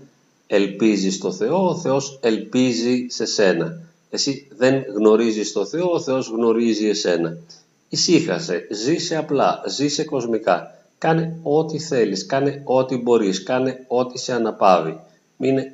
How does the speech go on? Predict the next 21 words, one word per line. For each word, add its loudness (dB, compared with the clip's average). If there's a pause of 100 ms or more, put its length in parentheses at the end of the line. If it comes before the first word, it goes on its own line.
(160)
ήσυχος, -2
σε -2
αρμονία 0 (260)
με -6
τον 0
εαυτό 2
σου -6
και -6
με 0
τις -2
δυνατότητές 0
σου 0 (400)
και 0
να 4
έχεις -2
ελπίδα 0 (160)
ότι 0
όλα 2 (240)
θα -2
πάνε 2
καλύτερα. 0